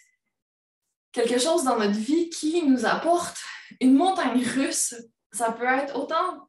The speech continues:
des émotions qui sont dites plutôt positives ou négatives, mais à la base, on va partir du principe que toutes les émotions sont neutres. Il n'y a pas de sens en tant que tel. C'est nous qui attachons un sens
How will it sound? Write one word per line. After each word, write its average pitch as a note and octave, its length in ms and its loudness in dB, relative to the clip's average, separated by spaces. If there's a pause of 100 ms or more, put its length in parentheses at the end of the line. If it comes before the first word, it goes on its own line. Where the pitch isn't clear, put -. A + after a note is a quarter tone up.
des A3 240 -6
émotions A#3 340 -6
qui - 120 -12
sont A#3 180 -4
dites B3 340 -4 (460)
plutôt B3 300 -2
positives C4+ 840 -4 (480)
ou B3 260 -4
négatives, A#3 960 0 (600)
mais C4+ 400 -2
à A3+ 120 0
la A3 100 0
base, C#4 580 -2
on G3+ 120 -6
va G#3 40 -8
partir A#3 300 -6
du - 80 -10
principe A#3 380 -8
que C#4+ 260 -12
toutes F4+ 360 -2
les A3 240 -4
émotions G#3+ 600 -4 (140)
sont C4 600 -2 (580)
neutres. A#3+ 480 -2
Il A3 40 -8
n'y G3 60 -2
a - 60 -6
pas F4 120 -4
de - 80 -8
sens E4+ 480 -2
en G3+ 160 -6
tant G3 180 -4
que - 60 -10
tel. C4 260 -4
C'est - 240 -4
nous D#4 340 4 (120)
qui - 320 -8
attachons A#3+ 580 -8
un F#3+ 120 -8
sens A#3+ 580 -8